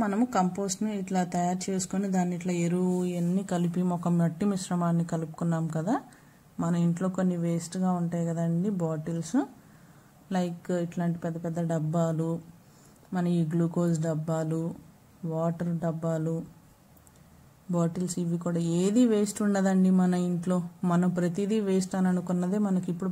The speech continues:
బంగారంతో సమానం అవుతుందండి. ఈ బాటిల్స్ని మనం ఇట్లాగా కట్ చేసి పెట్టుకున్నామండి. చూడండి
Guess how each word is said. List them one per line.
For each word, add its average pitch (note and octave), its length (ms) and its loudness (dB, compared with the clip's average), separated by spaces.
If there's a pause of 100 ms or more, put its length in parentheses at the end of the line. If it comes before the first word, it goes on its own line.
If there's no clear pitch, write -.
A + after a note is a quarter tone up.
బంగారంతో E3+ 520 0 (100)
సమానం E3+ 380 0
అవుతుందండి. E3 640 -2 (1400)
ఈ F#3 60 0 (100)
బాటిల్స్ని F3 520 0
మనం E3+ 240 2
ఇట్లాగా E3 380 -4
కట్ E3+ 220 -2
చేసి F3 260 -6
పెట్టుకున్నామండి. D#3+ 840 -2 (2500)
చూడండి F3+ 420 -2